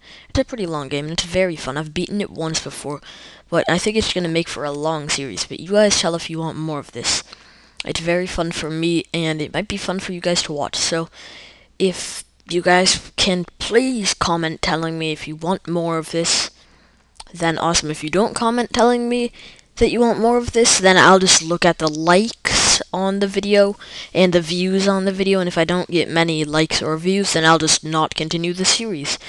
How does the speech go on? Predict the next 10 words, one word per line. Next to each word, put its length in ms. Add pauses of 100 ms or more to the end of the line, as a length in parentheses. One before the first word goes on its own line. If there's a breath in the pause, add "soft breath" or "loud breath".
(600 loud breath)
And 300
if 140
I 80
do 340
stop 440
the 140
series 800
and 300
you 140
guys 520